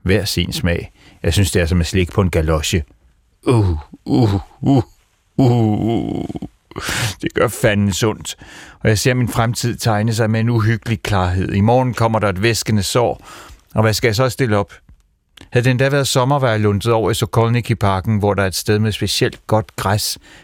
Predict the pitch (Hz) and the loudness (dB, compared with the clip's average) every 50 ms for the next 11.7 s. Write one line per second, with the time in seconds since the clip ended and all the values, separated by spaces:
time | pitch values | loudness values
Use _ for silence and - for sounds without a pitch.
0 | _ _ - 110 110 113 120 107 107 101 101 104 104 104 110 123 120 - - 98 | _ _ 0 2 2 2 2 2 2 2 2 2 2 2 2 0 -2 -2 -2 0
1 | 98 98 - - - 101 101 107 107 98 110 104 110 110 120 110 - - - - | 0 0 -2 -2 0 2 2 2 2 0 0 -2 0 -2 -4 -6 -8 -12 -20 -20
2 | - - - - - _ _ _ _ _ _ - - 90 95 95 - 101 98 107 | -20 -20 -20 -20 -20 _ _ _ _ _ _ -2 0 0 0 0 2 2 2 2
3 | 110 104 98 92 110 110 104 92 - _ _ _ _ - - 107 110 101 - - | 2 2 0 0 0 0 0 0 -4 _ _ _ _ 0 2 2 2 2 0 -2
4 | 101 - - - - 85 85 82 - 101 92 87 82 82 80 - - - - - | -2 -2 -2 -2 -2 -2 -2 -4 -4 -4 -2 -2 -2 -4 -4 -6 -10 -18 -20 -20
5 | - _ - - - 120 110 120 120 104 - 117 104 104 113 117 - 110 101 - | -20 _ -6 0 0 2 2 2 0 0 2 2 2 2 2 2 2 0 0 0
6 | - - - - - 113 - - 107 - - 101 98 98 - 113 95 98 90 - | -2 -4 -6 -2 -2 0 0 0 0 2 2 2 2 2 0 -2 -2 -4 -4 -6
7 | - - - - - - - - - - _ _ _ - 98 - 95 - - 98 | -8 -8 -10 -14 -18 -20 -20 -20 -20 -20 _ _ _ -4 -2 -2 -2 -2 0 2
8 | 90 90 98 - - - - 110 101 92 - - 101 95 87 120 104 90 104 101 | 2 2 2 0 -2 -2 0 0 0 0 -2 -2 0 0 2 2 2 2 0 0
9 | - - - - 95 90 85 - - 92 - 92 90 87 87 - - 101 - - | -2 -4 -2 0 0 0 2 0 -2 -2 -2 0 0 0 0 -2 -4 -4 -6 -8
10 | - - - - _ _ _ _ - 110 104 120 123 135 143 127 110 113 123 135 | -12 -16 -20 -20 _ _ _ _ 0 2 2 4 4 4 2 2 4 4 4 4
11 | 131 - 123 107 104 101 - 113 104 - - - - | 4 2 2 0 0 -2 -2 -6 -6 -6 -8 -8 -10